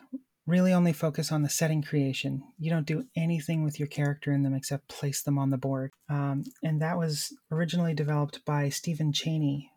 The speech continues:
for the System Sans setting blog as, uh, you know, a setting creation only pathways. And it's been working great for every, uh, Mythical Wand and Steel game that I've run. It allows you to be able to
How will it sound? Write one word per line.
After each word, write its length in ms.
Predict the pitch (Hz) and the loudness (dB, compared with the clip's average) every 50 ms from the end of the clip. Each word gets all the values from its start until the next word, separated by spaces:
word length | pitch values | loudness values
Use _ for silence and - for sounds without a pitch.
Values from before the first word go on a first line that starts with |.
| _ _ | _ _
for 240 | - - 147 143 | -10 -6 -4 -4
the 280 | 135 143 143 143 139 143 | -2 -2 -2 -2 -2 -2
System 340 | - - 160 - - 165 156 | -4 -4 -6 -4 -2 -2 -2
Sans 380 | 143 - 156 147 143 143 135 - | -2 0 2 2 2 2 2 0
setting 380 | - 151 143 156 165 160 147 - _ - | -2 -2 -2 0 -2 -2 -4 -6 _ -6
blog 380 | 156 156 151 160 170 180 185 185 - _ _ _ _ - | -4 -2 -2 -2 -2 -4 -6 -8 -12 _ _ _ _ -4
as, 500 | 247 147 139 139 135 135 135 - - - - _ _ _ 147 | -2 0 0 0 -2 -2 -4 -6 -8 -8 -10 _ _ _ -6
uh, 340 | 143 139 135 135 135 139 - - - _ _ _ | -4 -4 -4 -6 -8 -10 -12 -14 -16 _ _ _
you 80 | - 139 | -8 -6
know, 140 | 135 139 143 - 233 277 | -6 -6 -8 -10 -12 -8
a 40 | - | -6
setting 300 | - - 151 135 139 139 | -4 -2 0 0 0 -2
creation 420 | - - 147 147 143 139 - 170 170 | -2 -2 -2 0 0 0 0 0 0
only 240 | 175 180 175 151 | 2 2 0 0
pathways. 520 | 143 - 143 135 127 - 143 139 139 - - - - - | -2 -2 -4 -6 -4 -6 -6 -6 -6 -8 -10 -8 -2 0
And 380 | 151 147 147 147 147 147 - - - | 2 2 4 2 2 0 -2 -4 -4
it's 320 | 160 165 151 - - - - | -4 -2 -2 0 -2 -2 -2
been 380 | 214 175 - - 170 160 156 | -6 -8 -4 0 0 2 2
working 400 | 151 156 147 151 156 151 147 139 | 0 0 -2 -2 0 2 2 0
great 440 | 131 - 143 151 156 160 165 160 - | 0 -2 -2 -2 -2 -2 -2 -4 -6
for 200 | - - - 147 | -8 -4 -2 -2
every, 520 | 143 143 139 147 143 143 139 139 139 - - _ - - - _ _ _ _ - | 0 0 0 0 2 2 2 0 0 -2 -8 _ -20 -20 -20 _ _ _ _ -8
uh, 220 | 143 139 139 139 | -6 -6 -4 -4
Mythical 540 | 139 139 143 143 - - 147 - 151 143 139 | -2 -2 -2 -2 -2 -6 -6 -2 -2 0 0
Wand 200 | 139 143 143 139 | 2 2 2 2
and 140 | 139 135 131 | 2 0 0
Steel 300 | - - 156 151 147 143 | -2 -2 0 0 0 0
game 260 | 139 139 135 135 131 131 - | 0 0 0 0 0 -2 -2
that 140 | 143 143 - - - | -6 -8 -8 -6 -6
I've 500 | 143 143 135 135 131 - - - - - _ _ _ _ - | -4 -2 -2 -4 -4 -6 -12 -18 -20 -20 _ _ _ _ -6
run. 320 | 143 139 139 147 175 208 - _ - | -2 -2 0 0 -2 -4 -6 _ -2
It 120 | - 170 | 0 2
allows 400 | 160 160 156 160 160 160 151 - | 2 2 2 2 0 0 0 -2
you 140 | 165 160 151 | -2 -2 -2
to 140 | 151 - 170 | -2 -4 -4
be 240 | 147 156 151 151 151 | -2 0 0 2 2
able 180 | 147 151 151 | 2 2 0
to 520 | 151 - - 156 147 143 143 143 143 139 | -2 -4 -2 -2 0 2 2 2 0 -2